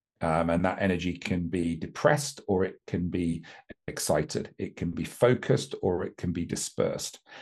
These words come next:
Um, and the job of leadership is really about harnessing that individual human energy and emotion and focusing it. And, and most people find that hugely motivating,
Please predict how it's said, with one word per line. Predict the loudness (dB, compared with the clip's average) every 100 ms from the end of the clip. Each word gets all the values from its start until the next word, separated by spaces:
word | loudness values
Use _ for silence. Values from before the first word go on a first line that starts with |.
| -16 -2
Um, | 0 0 -2 2
and | 4
the | 4
job | 6 6 6
of | 4
leadership | 4 6 6 4 -2 -2
is | -4
really | 0 2 2 0
about | 0 0 -2
harnessing | 2 6 8 6 2 -2 0 -4 -6 _ _ _ 0
that | 2 4
individual | 6 8 8 8 6 6 2
human | 2 0 2 2
energy | 0 0 -2 -2
and | -2
emotion | -2 0 0 0 0 0
and | -2
focusing | -4 2 2 2 -6 -2 -2
it. | -2 -4 -12 _ _ _ _ _ _ _ -18 0
And, | 4 6 6 2
and | 6 8 10
most | 8 6 2
people | 0 2
find | -2 2 2 2
that | 0 -2
hugely | -8 0 2 4 4 4 6 6 2 -6 -20 _
motivating, | 4 6 6 6 6 6 4 2 2 -2